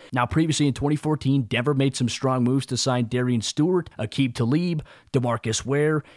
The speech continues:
and even T J Ward. But after Denver won Super Bowl fifty, Von Miller obviously was due a massive contract, but Denver, they let Danny Trevathan go. They let Malik Jackson walk without even offering them a contract. And that became the theme for the Broncos afterwards, because John Elway felt like the team had enough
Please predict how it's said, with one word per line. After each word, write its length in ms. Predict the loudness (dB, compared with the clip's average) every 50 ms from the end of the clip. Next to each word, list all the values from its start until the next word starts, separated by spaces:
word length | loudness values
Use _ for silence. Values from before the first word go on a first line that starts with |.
| -8
and 160 | -2 0 2
even 220 | 2 2 0 -2 -2
T 180 | 0 0 0
J 180 | 2 2 4 4
Ward. 360 | 4 4 4 4 2 2 2
But 100 | 0 0
after 300 | 2 2 0 0 0 -2
Denver 320 | 0 2 2 2 2 2 0
won 240 | 2 2 2 0
Super 320 | 0 0 0 -2 -2 -2 -2
Bowl 180 | 0 2 0
fifty, 400 | 2 2 0 -2 0 0 0 0
Von 300 | 0 0 -2 0 0 2
Miller 260 | 2 2 2 2 2 2
obviously 300 | 0 0 0 0 0 0
was 180 | 0 0 -2
due 220 | 0 2 2 4 4
a 100 | 2 2
massive 480 | 2 2 4 2 2 0 0 -2 -4
contract, 500 | -2 -2 -2 -2 -2 0 0 0 0 0
but 160 | -2 -4 -2
Denver, 320 | 0 0 0 2 2 0 0
they 160 | 0 0 0
let 200 | 0 0 -2 -2
Danny 260 | -2 -2 0 0 -2
Trevathan 580 | -2 -2 -2 0 2 2 2 2 2 2 0 2
go. 300 | 2 0 0 0 -2 -2 -4 -10 -20 -16 _ 0
They 100 | 0 2
let 160 | 2 2 2
Malik 280 | 2 2 2 2 2 0
Jackson 440 | 2 2 2 2 2 0 0 0
walk 260 | 2 2 2 0 0 -2
without 280 | -2 0 2 2 2
even 180 | 2 2 0 0
offering 440 | 0 0 0 0 0 0 0 2 2
them 120 | 2 0
a 60 | 0
contract. 680 | -2 -4 -4 -2 0 0 -2 -2 -2 -4 -4 -4 -8 -10 -6
And 260 | -2 -2 0 2 2
that 140 | 2 2 0
became 320 | 0 0 2 2 2 2
the 100 | 2 0
theme 240 | 0 2 2 2 4
for 120 | 4 2
the 60 | 2
Broncos 480 | 2 4 2 2 2 2 0 0 0 0 -2
afterwards, 460 | 0 0 0 0 0 0 0 0 0
because 340 | 0 -2 -2 0 0 0 0
John 300 | 0 0 0 2 4 4
Elway 260 | 4 4 4 2 2
felt 220 | 0 0 0 2 2
like 160 | 2 0 0
the 80 | -4 -4
team 260 | -2 0 2 2 2
had 240 | 2 2 2 2 2
enough 400 | 2 2 4 2 2 0 -2